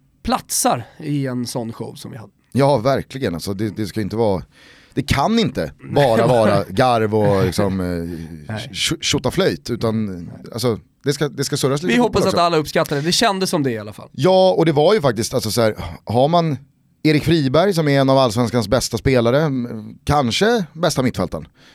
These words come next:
Speaker 2: eh, Alec Axén, liksom tidigare tränare, numera expert, och Olof Lund på samma scen och diskutera då tränarlandskapet. De fick ju välja fritt då med vilka som skulle byta plats med
Speaker 1: Ja.
Speaker 2: varandra. Det finns en waiting list, det finns en svensk savann,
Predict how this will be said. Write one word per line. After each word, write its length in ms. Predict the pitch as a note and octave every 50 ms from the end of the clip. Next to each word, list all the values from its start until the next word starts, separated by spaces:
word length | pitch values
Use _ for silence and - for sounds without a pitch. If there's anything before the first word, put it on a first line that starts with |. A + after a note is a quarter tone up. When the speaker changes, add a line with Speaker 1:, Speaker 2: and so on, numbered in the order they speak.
| _ -
Speaker 2:
eh, 380 | - B2 C3+ C3+ C3+ C#3 - C3+
Alec 200 | D#3 D#3+ D3 E3
Axén, 520 | D3+ - - C#3+ C#3 C#3 C#3 C3 C3+ B2+ - - _ _ _ _ _ _ _ _ _ _ _ _ -
liksom 200 | C#3 A2 B2+ A#2+
tidigare 340 | - D3+ D3+ B2 B2+ B2 B2
tränare, 360 | C3 C#3 B2+ A#2+ A#2+ A#2+ B2
numera 460 | B2+ A#2+ A#2+ B2 A2+ A#2 A2+ A2+ A2+
expert, 520 | A#2 A#2+ - - - A2 G#2 - - - - -
och 180 | - C3 - - - -
Olof 260 | C3+ B2 A#2+ A2 -
Lund 420 | E3+ F#3+ C#3 F#2+ F#2+ G#2 F#2+ - -
på 120 | - -
samma 280 | - - C3+ A2+ A2 G2+
scen 360 | - - F3 D#3 - D#3 G2+
och 160 | - B2 A2
diskutera 520 | G2 A#2 G#2 - A2 - A2+ A2 G#2+ G#2+
då 220 | F#2+ G2+ G2 G2 - - - - - - - - C#3 C#3
tränarlandskapet. 800 | B2 A2 G#2+ G#2 G#2 G#2 F#2+ - - D3 F3 E3+ - - F2 E2
De 120 | A#2 A#2+
fick 120 | - B2+ B2
ju 60 | C#3
välja 240 | C#3+ C3+ A#2+ A2+ -
fritt 320 | - - C#3+ C#3 - -
då 140 | - F2 E2+
med 320 | F2 F#2+ G#2 G#2 G2+ G2 F2
vilka 220 | G2+ G2 - F#2+
som 120 | - G#2 F#2
skulle 180 | - G#2 G2+
byta 200 | G2 G2+ - F#2+
plats 240 | - G#2 F#2+ - -
med 80 | G#2 G2+
Speaker 1:
Ja. 40 | F#2+ G2+
Speaker 2:
varandra. 380 | G2 G2 G2 F#2+ F#2 G2 F#2+ - - - - - _ -
Det 60 | -
finns 160 | - A#2+ G2+
en 100 | G#2+ G#2
waiting 460 | F#2+ A2 A2 G#2+ F#2+ - - G#2 G#2
list, 280 | G#2 G#2 F#2+ - - -
det 60 | G2
finns 220 | - A2 G2+ -
en 140 | G2+ G2+ F#2 E2
svensk 440 | - - A2 G#2 G#2+ G2+ - -
savann, 560 | - - - G#2+ G2+ G2 G2+ G#2 A2 G#2+ A2